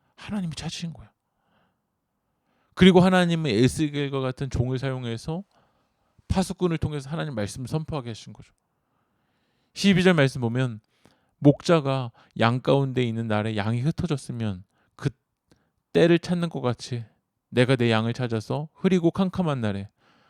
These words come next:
그 흩어진 모든 곳에서 그것들을 건져낼 것이라. 때로는 여러분들의 상황도 현재 캄캄하지 않습니까?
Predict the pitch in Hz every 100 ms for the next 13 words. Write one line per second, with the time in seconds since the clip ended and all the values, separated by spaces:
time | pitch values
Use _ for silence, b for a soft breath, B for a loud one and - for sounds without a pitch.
0 | _ - 151 180 - 180 165 110 127 160
1 | 185 143 120 113 - 110 - b _ -
2 | 113 - 110 - 113 117 110 101 110 -
3 | _ _ _ _ _ _ _ _ _ _
4 | 180 170 156 127 135 143 131 131 151 139
5 | 117 117 104 - - 151 135 127 117 -
6 | 190 185 190 175 147 104 - 135 127 -